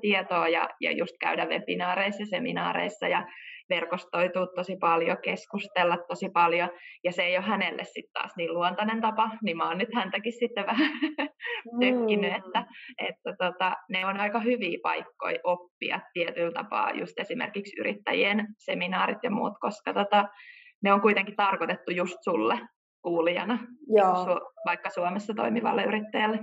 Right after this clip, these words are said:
Speaker 2: Varsinkin alussa, ehdottomasti. Kun mä
Speaker 1: Kyllä.
Speaker 2: muutin Balille,
Speaker 1: Kyllä.
Speaker 2: täällähän on näitä digi-, digiyrittäjiä ihan niinku tuhansia, niin täällä, siis mä kävin varmaan ehkä sadassa eri seminaarissa.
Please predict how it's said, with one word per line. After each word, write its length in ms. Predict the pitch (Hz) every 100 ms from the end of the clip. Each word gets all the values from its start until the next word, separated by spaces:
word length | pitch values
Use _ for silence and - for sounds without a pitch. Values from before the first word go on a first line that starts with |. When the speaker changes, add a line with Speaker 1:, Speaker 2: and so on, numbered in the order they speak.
| - _ _ _ -
Speaker 2:
Varsinkin 440 | 240 254 254 226 -
alussa, 540 | 180 175 170 - 175 175
ehdottomasti. 840 | 202 208 196 185 - 175 175 - 233
Kun 100 | 226
mä 60 |
Speaker 1:
Kyllä. 140 | 330 359
Speaker 2:
muutin 300 | 294 240 214
Balille, 460 | 240 202 170 160
Speaker 1:
Kyllä. 140 | 151 -
Speaker 2:
täällähän 440 | 220 233 226 202 185
on 80 | 175
näitä 240 | 180 185
digi-, 520 | 180 208 190 160 185
digiyrittäjiä 880 | 214 190 160 175 170 - 165 160 160
ihan 340 | 180 214 214 165
niinku 460 | 160 151 147 147 - _ _ _ -
tuhansia, 580 | 208 170 156 156 160 165 _ _ _ -
niin 440 | 185 185 185 - _ _ -
täällä, 720 | 233 262 214 190 180 - - - _ _ _ -
siis 240 | - 190
mä 80 | 202
kävin 300 | 233 262 226
varmaan 280 | 190 185 175
ehkä 200 | 160 180
sadassa 500 | - 170 160 - -
eri 220 | 165 156 156
seminaarissa. 760 | 160 170 - 87 170 - -